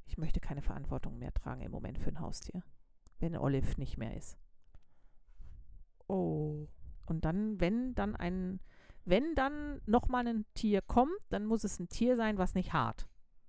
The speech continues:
Speaker 2: Ja. Also das finde ich eine super Lösung. Aber
Speaker 1: Gell?
Speaker 2: es sind immer die komischen Tiere. Ich finde, alles, was nicht hart ist, nicht so normal.
Speaker 1: Wie so ein Labradoodle ist so lustig. Der kann auch Karl heißen.
Speaker 2: Da kann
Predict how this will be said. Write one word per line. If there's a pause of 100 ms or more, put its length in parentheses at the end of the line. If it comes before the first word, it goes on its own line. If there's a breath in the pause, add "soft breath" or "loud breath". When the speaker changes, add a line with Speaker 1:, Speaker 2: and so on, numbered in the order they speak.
(720)
Speaker 2:
Ja. (680)
Also
das
finde
ich
eine
super
Lösung. (120)
Aber
Speaker 1:
Gell?
Speaker 2:
es
sind
immer
die
komischen
Tiere.
Ich
finde,
alles,
was
nicht
hart
ist,
nicht
so
normal. (320 soft breath)
Speaker 1:
Wie
so
ein
Labradoodle (320)
ist
so
lustig.
Der
kann
auch
Karl
heißen. (220)
Speaker 2:
Da
kann